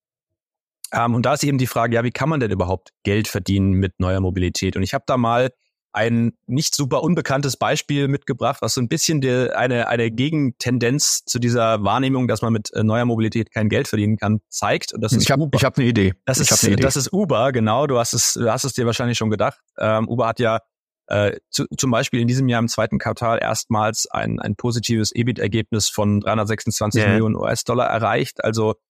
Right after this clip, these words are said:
Speaker 1: das erste Mal in einer, ja, über zehnjährigen, äh, Firmengeschichte wieder in die, oder das erste Mal in die Gewinnzone gekommen. Das ist natürlich schon ein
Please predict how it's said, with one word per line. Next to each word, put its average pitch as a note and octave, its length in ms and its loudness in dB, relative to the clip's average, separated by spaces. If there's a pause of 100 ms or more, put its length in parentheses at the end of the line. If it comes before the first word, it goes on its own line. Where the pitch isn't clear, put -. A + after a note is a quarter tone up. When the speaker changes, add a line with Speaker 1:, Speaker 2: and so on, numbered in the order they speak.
(220)
Speaker 1:
das - 60 -20
erste A#2+ 300 -2
Mal B2 540 2
in C3 180 -2
einer, A#2 480 0 (360)
ja, - 180 -2
über C#3 220 0
zehnjährigen, B2+ 720 0
äh, G#2+ 100 -6
Firmengeschichte B2+ 960 0
wieder B2 220 2
in B2 160 0
die, A#2 340 2
oder G#2 180 0
das - 180 -8
erste C3 320 -2
Mal A#2 180 2
in A#2 80 0
die G#2+ 80 2
Gewinnzone G2+ 560 2
gekommen. F2+ 400 -2
Das A2 160 -2
ist - 140 -6
natürlich A#2 340 -2
schon B2 240 0
ein A2 320 0